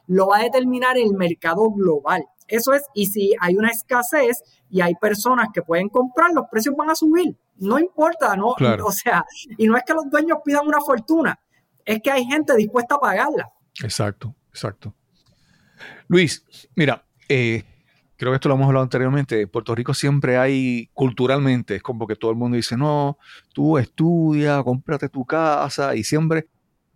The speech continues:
Speaker 2: incluso hay, hay canciones que dicen, "Ya tengo, tengo ya mi casita, que tanto
Speaker 1: <laughs>
Speaker 2: soñé", todo eso. Es parte de la cultura del puertorriqueño tener una, una propiedad, tener una casa.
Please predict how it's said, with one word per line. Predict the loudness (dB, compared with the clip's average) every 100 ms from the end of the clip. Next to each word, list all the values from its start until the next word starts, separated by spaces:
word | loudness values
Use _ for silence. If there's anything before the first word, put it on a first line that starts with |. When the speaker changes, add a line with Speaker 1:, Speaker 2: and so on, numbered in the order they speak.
| _
Speaker 2:
incluso | _ -2 -2 0 0 2
hay, | 0 -2 -8 -12
hay | -8 -6
canciones | -6 -6 -4 -4
que | -4
dicen, | -8 -6 -6
"Ya | -4 -4 -2 -4
tengo, | -6 -8 -4 -4 -4
tengo | -6 -4 -2
ya | 0
mi | -2
casita, | -2 -4 -2 -2 -2 -2 -4 -4
que | -8
tanto | -8 -8 -4 -4 -2
Speaker 1:
<laughs> | -2 -2
Speaker 2:
soñé", | -4 -8
todo | -10 -10 -8
eso. | -10 -12 -20 -8
Es | -6
parte | -2 -2 0
de |
la | 0
cultura | -2 0 -2
del | 0
puertorriqueño | -2 -4 -2 -2 -2
tener | -2 0 0
una, | 0 0
una | -2 -4 -2
propiedad, | -2 -2 -4
tener | -2 0
una | -2
casa. | -2 -6 -8